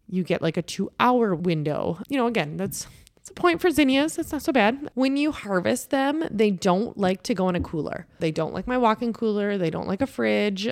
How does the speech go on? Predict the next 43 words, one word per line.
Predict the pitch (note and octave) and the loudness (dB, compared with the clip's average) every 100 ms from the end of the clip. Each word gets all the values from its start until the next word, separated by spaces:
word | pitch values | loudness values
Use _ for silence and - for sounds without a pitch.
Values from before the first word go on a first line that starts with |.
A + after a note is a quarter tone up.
| - | -8
So | - A3 | -4 -2
they, | F3+ G#3 F#3+ F#3 G3 G3 F#3 - | 2 4 6 6 4 4 2 0
you | - G3 | 2 4
know, | |
usually | F3 F3 G3 G3 A3 G3 F#3 F#3 F#3 | 4 4 2 4 2 4 4 2 2
I, | - F3 E3+ - | 2 2 0 2
I | F3 | 4
leave | E3+ F#3+ F3 | 4 2 4
those | E3+ E3+ E3+ | 6 6 6
in | F3+ | 2
just, | E3+ - | 2 0
like, | E3+ | 0
the | - - | -2 -2
air-conditioned | E3 D#3 F3+ E3 E3 F#3+ E3 | -4 -2 0 0 -2 -2 0
room. | D#3+ D#3 D#3+ E3+ B3 D#4+ - - | 0 0 2 2 0 -2 -6 0
And | F#3 | 2
then | F#3+ | 4
I, | F3+ E3+ E3 - | 4 4 0 -2
I | - E3+ | 0 2
make | E3+ E3+ E3 E3 | 2 0 0 0
the | F#3+ | -2
bouquets | F3 E3 - E3 E3 D#3+ | 0 -2 -2 -4 -2 -2
and | E3+ | -4
I | |
add | - D#3+ | -2 -2
the | E3 | -4
zinnias | D3+ E3 D#3+ D#3 D#3 | -4 -2 -2 -2 -2
last, | E3+ A3 D#4 - - | 0 0 0 -6 -6
or | - F#3 F3 F3 | 0 4 4 4
the | E3+ E3 E3 E3 | 2 0 -4 0
zinnias | F3 E3+ E3 E3 | 2 4 4 4
are | D#3 | 2
just, | D#3 - | -2 -2
like, | F3+ - - | -2 -2 0
in | D#3+ | 0
the | D#3+ | 2
air-conditioned | - D#3 E3 D#3+ D#3+ D#3 | 0 -2 -2 -2 0 2
room | D#3+ D#3 | 2 2
once | D#3 D3 | 0 -2
the | - E3 | -4 -2
bouquets | E3 - D3+ | -2 0 0
are | D3 | 0
done. | C#3+ - G3 | 0 -2 -4